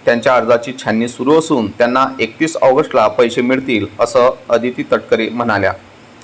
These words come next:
ऑगस्ट महिन्यात आलेल्या अर्जानुसार नागपूरच्या कार्यक्रमामध्ये पंचेचाळीस ते पन्नास लाख महिलांच्या खात्यामध्ये तीन हजार रुपये वर्ग केले जाणार आहेत.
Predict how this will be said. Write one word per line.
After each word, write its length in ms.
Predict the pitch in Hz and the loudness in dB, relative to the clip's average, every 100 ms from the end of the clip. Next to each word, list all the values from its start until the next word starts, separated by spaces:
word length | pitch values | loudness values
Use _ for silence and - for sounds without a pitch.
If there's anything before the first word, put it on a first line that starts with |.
| - - | -8 0
ऑगस्ट 360 | 123 175 170 | 2 2 2
महिन्यात 320 | 156 147 117 - - - - - - | 2 2 0 -2 -10 -20 -20 -12 -4
आलेल्या 400 | 113 143 147 139 - | 2 4 4 2 2
अर्जानुसार 640 | 120 117 139 143 135 110 - - - - 113 | 2 2 0 2 2 2 0 -8 -20 -12 -4
नागपूरच्या 540 | 113 113 156 156 160 | -4 0 0 2 2
कार्यक्रमामध्ये 760 | 147 127 131 131 131 135 127 110 | 4 2 2 2 2 2 2 0
पंचेचाळीस 640 | 117 117 143 151 151 156 | 0 -2 -2 2 2 2
ते 60 | 165 | -4
पन्नास 480 | - 123 131 139 - | 0 0 2 0 0
लाख 300 | 113 135 143 | 0 0 0
महिलांच्या 480 | 131 127 127 127 131 | 0 2 2 2 -2
खात्यामध्ये 540 | 127 107 131 143 127 95 - - - - - | 0 0 2 2 2 0 -6 -20 -20 -20 -4
तीन 160 | 151 160 | 0 2
हजार 220 | 123 131 | 2 2
रुपये 260 | 131 143 | 2 2
वर्ग 320 | 131 117 113 113 | 4 2 2 0
केले 260 | 113 110 | 0 2
जाणार 280 | 104 104 101 | 2 2 0
आहेत. 240 | 101 107 | 0 -4